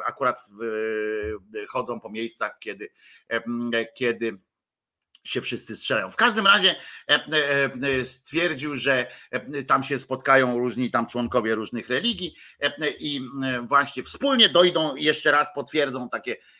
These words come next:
e, przekonanie, że nie mogą, e, być, e, inspiratorami żadnych wojen. Historia uczy, że tak jest, prawda, że tam, gdzie się pojawiali, e, gdzie pojawiały się styk jakichś różnych religii, zawsze było, e, przyjemnie,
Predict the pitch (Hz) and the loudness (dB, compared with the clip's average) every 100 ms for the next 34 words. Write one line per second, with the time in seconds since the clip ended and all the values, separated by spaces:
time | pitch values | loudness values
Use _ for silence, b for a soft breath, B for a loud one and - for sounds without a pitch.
0 | - 117 110 123 120 113 - 135 131 123 | -6 -4 -2 -2 0 -2 -2 -4 -2 0
1 | 120 123 113 101 113 104 B B 123 156 | 2 2 -2 0 -2 -2 B B -4 0
2 | 196 214 196 147 131 113 B _ 127 127 | 4 6 4 4 0 -4 B _ -6 -2
3 | 135 110 135 123 - 131 117 120 120 117 | -2 0 0 0 -4 -6 -6 -4 -6 -4
4 | 127 131 120 113 110 110 101 107 87 104 | -8 -4 -4 -4 -4 -6 -4 -8 -8 -8
5 | 160 180 143 123 _ _ - 220 240 226 | -2 -2 -2 -6 _ _ -14 -6 0 2
6 | 170 151 160 165 151 165 180 196 160 - | 4 2 -2 -2 -2 -2 0 0 0 -2
7 | 113 127 131 123 110 107 92 - - 101 | 2 2 2 0 -6 -8 -14 -18 -12 -6
8 | 104 113 104 95 B B B 110 127 117 | -4 -2 -4 -8 B B B -6 -4 -4
9 | - 131 127 117 120 113 107 - - - | -4 -4 2 4 4 2 0 -8 -10 -2
10 | 156 - 120 - 127 127 113 110 110 139 | -2 0 -2 -4 -6 -4 -6 -6 -4 -6
11 | 123 101 151 156 - 127 123 117 113 B | -8 0 2 2 0 -2 0 0 -2 B
12 | B B 120 - 131 - 147 160 220 208 | B B -4 -2 -2 -2 2 4 4 2
13 | 165 | -2